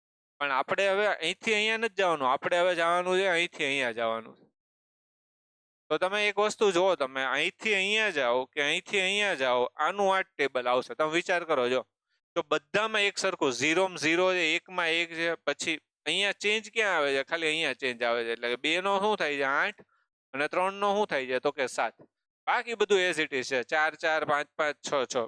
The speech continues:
પછી પાછું અહીંયા શું થાય છે? જો તમે, સાતનો શું થઈ જાય છે? તો કે ત્રણ, અને આઠનો બે. એટલે તમે ઊંધું કરો ને, તો ત્રણનો સાત અને બેનો આઠ, તો ઈ જ છે કે નહીં? આ બે ઊંધું જ છે ટૂંકમાં. એટલે કે તમે,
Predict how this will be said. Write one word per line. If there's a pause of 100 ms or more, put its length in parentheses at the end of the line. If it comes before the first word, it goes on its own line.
પછી
પાછું
અહીંયા
શું
થાય
છે?
જો
તમે, (500)
સાતનો
શું
થઈ
જાય
છે?
તો
કે
ત્રણ, (1300)
અને
આઠનો
બે.
એટલે
તમે
ઊંધું
કરો
ને,
તો
ત્રણનો
સાત
અને
બેનો
આઠ,
તો
ઈ
જ
છે
કે
નહીં? (1160)
આ
બે
ઊંધું
જ
છે
ટૂંકમાં.
એટલે
કે
તમે,